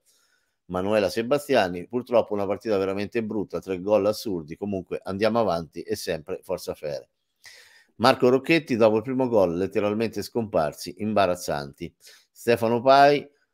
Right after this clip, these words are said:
Pao, "Se sbrigasse a vendere che l'unica cosa che ha azzeccato è stato prendere Lucarelli, tutte le altre non ne ha presa mezza e fa pure l'arrogante."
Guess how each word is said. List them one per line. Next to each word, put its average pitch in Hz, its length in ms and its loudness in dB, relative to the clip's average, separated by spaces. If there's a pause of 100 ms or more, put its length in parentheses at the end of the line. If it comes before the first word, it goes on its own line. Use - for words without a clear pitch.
(140)
Pao, 101 460 6
"Se - 160 -6
sbrigasse 113 460 2
a 107 40 2
vendere 123 420 0
che 98 60 0
l'unica 104 240 -4
cosa 107 280 -2
che 90 60 -2
ha 98 40 2
azzeccato 107 480 0
è 92 40 -2
stato 95 220 0
prendere 90 360 -4
Lucarelli, 95 500 0
tutte 90 240 -8
le 98 100 0
altre 101 220 -2
non 90 180 -4
ne 92 100 -4
ha 87 40 -6
presa 92 300 -4
mezza 78 500 -8
e 101 140 -8
fa 107 140 -6
pure 87 380 -6
l'arrogante." 80 920 -6